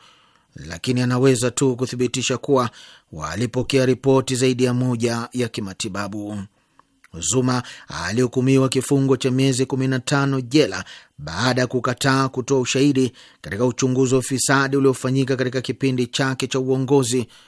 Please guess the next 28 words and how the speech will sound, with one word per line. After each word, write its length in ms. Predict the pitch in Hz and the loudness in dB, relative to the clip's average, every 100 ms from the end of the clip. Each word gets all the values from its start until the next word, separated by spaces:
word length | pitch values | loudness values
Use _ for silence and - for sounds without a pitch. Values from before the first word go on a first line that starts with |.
| _ _ _ | _ _ _
kutoka 480 | 71 80 127 113 123 | -16 -8 -6 -2 0
mwaka 300 | 131 127 123 | 0 0 -2
elfu 240 | 117 131 | -4 -4
mbili 360 | 123 131 127 123 | 2 4 4 2
na 120 | 120 | -2
tisa 460 | - 135 117 127 113 - - | -4 -4 -2 -2 -4 -12 -20
hadi 420 | - 107 127 123 123 | -10 -4 -2 0 0
mwaka 320 | 131 127 127 | 0 -2 -4
elfu 200 | 117 127 | -6 -4
mbili 320 | 117 127 113 | 0 0 0
na 100 | 104 | -6
kumi 260 | - 73 78 | -12 -18 -18
na 120 | 65 | -8
nane. 400 | 113 135 131 - _ - - - | -2 0 0 -4 _ -20 -20 -6
Hukumu 580 | 165 156 165 160 156 151 147 | 0 4 6 6 6 2 0
dhidi 540 | 147 147 143 135 135 | 2 4 4 2 2
ya 80 | 135 | 2
Zuma, 300 | 120 143 135 | 2 2 2
ambayo 440 | 131 139 143 143 | 2 2 4 4
ni 100 | 135 | 4
ya 80 | 131 | 0
kwanza 600 | 131 139 139 135 131 127 - - | 0 2 2 2 0 -2 -6 -10
dhidi 320 | 135 131 135 | -4 0 4
ya 80 | 131 | 4
rais 300 | 127 131 - | 4 2 0
wa 140 | 127 127 | 0 -2
nchi 220 | 120 135 | -4 -4
hiyo 340 | 123 139 127 | 2 4 2